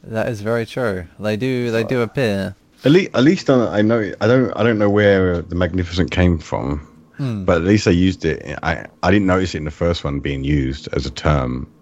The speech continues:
Speaker 3: but in the last one, right at the end credits, it was like, "It was magnificent."
Speaker 1: Yeah, yeah.
Speaker 3: What,
Speaker 1: Yeah.
Speaker 3: what these seven people managed to accomplish.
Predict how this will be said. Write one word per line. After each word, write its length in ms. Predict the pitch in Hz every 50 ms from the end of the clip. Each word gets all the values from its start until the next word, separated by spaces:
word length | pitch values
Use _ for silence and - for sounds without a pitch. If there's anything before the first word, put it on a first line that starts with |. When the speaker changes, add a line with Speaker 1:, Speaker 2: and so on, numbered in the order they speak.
| _ _
Speaker 3:
but 100 | - 69 67
in 60 | 76
the 60 | 76
last 380 | 73 76 80 82 85 80 - -
one, 320 | 71 65 64 65 - - - _
right 220 | - 78 85 85 82
at 80 | 78
the 160 | 71 73 73 76
end 180 | 76 76 69 -
credits, 380 | - 85 76 73 58 - - -
it 40 |
was 160 | 69 69 69 76
like, 240 | 71 67 - - - -
"It 60 | 80
was 260 | 78 76 78 76 -
magnificent." 600 | 76 69 67 71 80 71 67 - 76 73 - 113 104
Speaker 1:
Yeah, 200 | 95 92 90 87 92 - - - - - 104
yeah. 240 | 104 98 92 90 87 85 - - - _ _ _ _
Speaker 3:
What, 160 | - 80 -
Speaker 1:
Yeah. 100 | - 95 85
Speaker 3:
what 180 | 82 80 -
these 180 | - 92 82 -
seven 320 | - - 101 85 87 90
people 320 | 80 - 87 82 - 76 71
managed 320 | 73 78 80 78 78 - -
to 80 | - 87
accomplish. 760 | 80 - - 85 76 73 69 71 71 69 - - - -